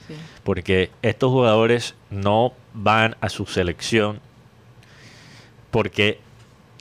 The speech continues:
Speaker 2: ellos hicieron ahí una calculación.
Speaker 1: Ujú.
Speaker 2: Ellos tuvieron en cuenta su familia, sus compañeros de trabajo.
Speaker 1: Sí.
Speaker 2: ¿Verdad? Lo que quiere su,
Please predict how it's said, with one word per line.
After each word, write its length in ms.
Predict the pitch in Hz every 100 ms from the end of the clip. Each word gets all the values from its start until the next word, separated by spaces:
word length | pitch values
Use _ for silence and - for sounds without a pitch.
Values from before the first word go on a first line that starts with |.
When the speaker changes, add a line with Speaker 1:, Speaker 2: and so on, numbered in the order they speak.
| -
Speaker 2:
ellos 300 | 120 117 123
hicieron 600 | 123 - 123 117 120 117 - - - - - - - -
ahí 440 | 104 101 110 117 - -
una 240 | 120 117
calculación. 960 | 117 107 98 101 95 87 - 127 117 82 -
Speaker 1:
Ujú. 280 | 196 170 160 143 - - - - -
Speaker 2:
Ellos 280 | 98 104 110 - - -
tuvieron 320 | 110 104 104
en 120 | 107
cuenta 360 | 101 107 104 110
su 160 | - 90
familia, 720 | 87 87 107 117 101 85 -
sus 200 | - 101
compañeros 600 | - 85 85 82 92 98
de 80 | 104
trabajo. 720 | - 90 101 120 117 98 82 - - -
Speaker 1:
Sí. 300 | - 160 131 - - - - - - - - - -
Speaker 2:
¿Verdad? 400 | 87 85 95 104 - 82
Lo 160 | 104 87
que 140 | 90
quiere 300 | - 110 123
su, 360 | - 120 120